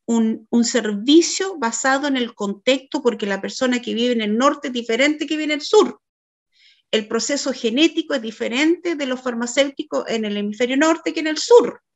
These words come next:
Entonces tenemos que ser capaces de tener fichas clínicas que nos permiten nuestra pertinencia cultural y patrimonial.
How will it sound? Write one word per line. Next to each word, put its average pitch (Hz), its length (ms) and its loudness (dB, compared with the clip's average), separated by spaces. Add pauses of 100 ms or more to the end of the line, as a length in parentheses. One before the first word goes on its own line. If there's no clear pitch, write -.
(480)
Entonces 247 340 -4
tenemos 247 360 -2
que 277 100 -6
ser 269 240 -4
capaces 302 760 -2 (240)
de 226 140 -2
tener 233 340 -2
fichas 330 340 -4
clínicas 294 480 -4
que 240 120 -4
nos 214 160 -8
permiten 254 520 -4
nuestra 233 380 -4
pertinencia 214 580 -4
cultural 220 560 0
y 294 120 -2
patrimonial. 294 680 2